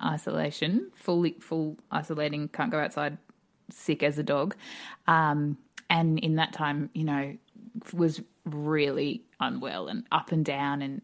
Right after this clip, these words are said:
and went to hospital a couple of times. Never had to go on a ventilator or anything, but, um, it was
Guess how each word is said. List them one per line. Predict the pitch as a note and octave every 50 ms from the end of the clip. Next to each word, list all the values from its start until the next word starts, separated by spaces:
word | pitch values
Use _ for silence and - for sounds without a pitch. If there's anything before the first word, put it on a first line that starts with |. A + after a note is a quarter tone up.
| _ _ _ -
and | D#3+ D3+ D3+ C#3+ C#3+ C#3+ C#3+ C#3 C#3 D3 D#3+
went | D#3+ D#3 -
to | D#3+
hospital | - D#3 C#3+ - - D#3+ D3
a | D3
couple | D3 - D3+ D#3 D#3
of |
times. | D3+ - D3 C#3+ C#3+ C#3+ C#3 C#3 C#3 C#3+ C3+ - -
Never | - F#3+ G#3+ G#3+ G#3 G#3 F#3+ D#3+ - -
had | D3+ D#3 D#3
to | D#3+
go | D3+ D#3
on | D3 D3+ D3+
a |
ventilator | D3 D3 C#3+ C#3+ C#3+ D3 D3+ D3 D3+ D3 D3 C#3+
or | C#3+
anything, | C#3+ D3 C#3+ C#3+ D3+ C#3+ C#3+ C#3+ C#3 D3 D3 C#3+ -
but, | C#3+ C#3+ - - - - - - _ - - - - - - - - _ _ _ _ _
um, | - E3 E3+ D#3+ D3+ D3 C#3+ C#3+ C#3+ C#3+ C#3+ C#3+ F#3 A3+ - _ _ _ _ _ _ - G3+
it | A3 G#3+
was | G#3+ G#3 A#3 A3+ G#3 G#3 -